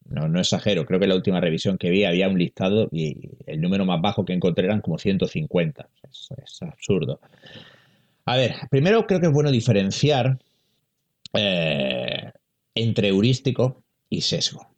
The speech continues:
Porque las dos cosas afectan a la toma de decisiones, pero no son exactamente igual y a veces se emplean de forma intercambiable y no lo son. Un heurístico es un atajo, es una regla rápida de decisiones para tomar una decisión rápidamente en un entorno de incertidumbre, ¿vale?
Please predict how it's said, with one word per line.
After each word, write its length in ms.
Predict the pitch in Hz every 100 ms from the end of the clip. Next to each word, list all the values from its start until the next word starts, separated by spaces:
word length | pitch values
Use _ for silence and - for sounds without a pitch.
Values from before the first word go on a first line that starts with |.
| _ _ _
Porque 200 | - 101
las 120 | 110 120
dos 120 | 180
cosas 240 | 175 170
afectan 340 | 139 147 139 123
a 40 |
la 100 | 117
toma 180 | 127 120
de 80 | 113
decisiones, 540 | 117 143 175 113 110 -
pero 160 | 95 95
no 80 |
son 160 | 120 127
exactamente 540 | 104 92 92 90 90
igual 260 | 107 131 131 92
y 60 |
a 40 | 90
veces 220 | 104 123
se 80 | 110
emplean 240 | 117 113
de 80 | 101
forma 240 | 113 107
intercambiable 560 | 95 101 107 104 107 110
y 40 |
no 100 | 80
lo 120 | 73
son. 220 | - - - _ _ _ - _
Un 160 | 135 202
heurístico 460 | 185 175 - 160
es 100 | 139
un 80 | 127
atajo, 400 | 90 78 - - _ _ _ _ _
es 140 | - 120
una 140 | 113
regla 260 | 120 123 101
rápida 400 | 127 143 143 135
de 80 |
decisiones 460 | 101 104 110 127 156
para 400 | - 107 127 - _ _ _ _ - - _ _ _ _
tomar 260 | 101 98 110
una 120 | 107
decisión 420 | 98 107 113 123 117 -
rápidamente 800 | 170 202 202 107 110 127 139 139
en 100 | 95
un 80 | 101
entorno 360 | 95 104 117
de 60 | 113
incertidumbre, 760 | 92 92 76 78 - 78 65 - _ -
¿vale? 260 | 85 120